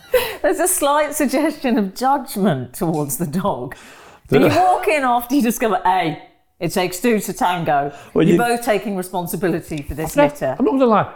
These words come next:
Speaker 2: I've never quite liked your impression of me.
Speaker 1: <laughs>
Speaker 2: It's, it, it always managed to sound just a bit, a bit like Jack Duckworth. It's always just a bit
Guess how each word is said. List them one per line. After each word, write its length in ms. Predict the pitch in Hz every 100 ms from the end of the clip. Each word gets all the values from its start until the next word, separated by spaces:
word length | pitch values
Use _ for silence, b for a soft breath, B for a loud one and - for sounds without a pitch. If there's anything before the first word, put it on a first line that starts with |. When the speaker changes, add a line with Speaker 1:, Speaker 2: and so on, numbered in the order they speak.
| -
Speaker 2:
I've 100 | 120
never 420 | 143 170 196 185
quite 320 | - 135 135
liked 240 | 117 120 -
your 120 | 117
impression 400 | 110 113 - 110
of 120 | 98
me. 120 | 101 95 B B
Speaker 1:
<laughs> 140 | 359 381 B -
Speaker 2:
It's, 360 | 180 175 -
it, 280 | - 165 165
it 200 | 165 156
always 260 | 165 214 202
managed 320 | 180 180 -
to 80 | 151
sound 340 | 156 151 139
just 400 | 156 165 - -
a 80 | 147
bit, 440 | 139 139 143 - - - -
a 140 | 131 - _
bit 480 | 165 160 - - -
like 520 | 127 120 117 - _ _ _ _ 104 -
Jack 360 | - 120 92
Duckworth. 440 | 117 107 98 85 -
It's 160 | - 160
always 220 | 165 156
just 300 | 175 - -
a 40 |
bit 400 | 135 135 127 -